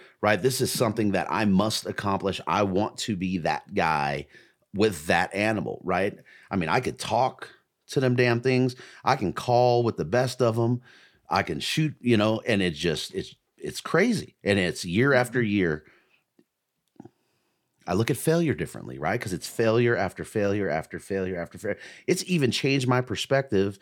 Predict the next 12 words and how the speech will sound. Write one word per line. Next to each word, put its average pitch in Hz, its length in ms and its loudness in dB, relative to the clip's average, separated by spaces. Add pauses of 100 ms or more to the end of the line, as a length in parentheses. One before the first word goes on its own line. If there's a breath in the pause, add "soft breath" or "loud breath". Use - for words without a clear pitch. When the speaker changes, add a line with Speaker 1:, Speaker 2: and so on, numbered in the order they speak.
(300 loud breath)
Speaker 1:
of 92 140 -4
failure, 160 520 0 (260 loud breath)
because 113 240 0
you 113 60 -2
can't 165 360 2
have 123 340 2
one 131 280 2
thing 131 320 2
without 92 300 4
having 95 360 0
the 80 180 0
other, - 280 -8